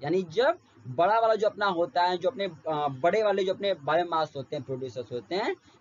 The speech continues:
जब वो support करते हैं, help करते हैं कि उसको छोटे छोटे, अ, consumers को जिनका, अ, जो smaller weight के होते हैं, जब उनको help किया जाता है through by the larger weight or the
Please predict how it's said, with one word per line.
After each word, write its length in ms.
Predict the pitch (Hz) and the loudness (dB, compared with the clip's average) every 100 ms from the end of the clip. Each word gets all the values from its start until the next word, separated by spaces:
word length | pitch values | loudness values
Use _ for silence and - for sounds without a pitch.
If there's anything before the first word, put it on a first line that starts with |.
| - | 0
जब 160 | 180 | 2
वो 140 | 196 254 | 4 2
support 540 | - 196 185 233 262 | 2 -4 2 2 2
करते 280 | 196 180 180 | 0 -4 -4
हैं, 160 | 151 175 | -4 -2
help 160 | 254 - | -2 -2
करते 240 | 196 180 185 | -4 -2 -6
हैं 60 | |
कि 60 | 185 | -8
उसको 160 | - | -10
छोटे 400 | 214 - 233 240 | -10 -2 -2 -2
छोटे, 400 | 262 220 220 220 202 - _ - | -4 -4 0 0 -2 -20 _ -4
अ, 200 | 151 156 | -2 -2
consumers 580 | - 196 190 220 220 196 | 0 -2 0 -2 -2 -2
को 180 | - 196 | -2 -2
जिनका, 380 | 175 185 185 | -2 -2 0
अ, 500 | 185 - - 147 139 139 | 0 -2 -8 -4 -2 -4
जो 120 | 156 | -6
smaller 340 | 180 190 226 | -2 2 2
weight 220 | 190 190 | 0 -4
के 120 | - 170 | -2 -2
होते 240 | 151 151 | -2 -4
हैं, 80 | 143 | -6
जब 100 | 160 | -6
उनको 280 | 190 180 233 | -6 0 0
help 240 | 202 233 - | 2 -2 -2
किया 120 | 196 | -2
जाता 360 | 170 156 - 175 | 0 -2 -2 -2
है 100 | 202 | -4
through 440 | - - 185 240 311 - _ - | -6 -6 -2 -2 -4 -16 _ -2
by 100 | 160 185 | 0 2
the 260 | 180 202 190 - _ 147 160 | 2 0 0 -6 _ -4 0
larger 420 | 190 214 233 285 | 2 2 2 2
weight 320 | 233 208 220 - 196 | 2 0 0 -4 -4
or 60 | |
the 80 | 170 | 0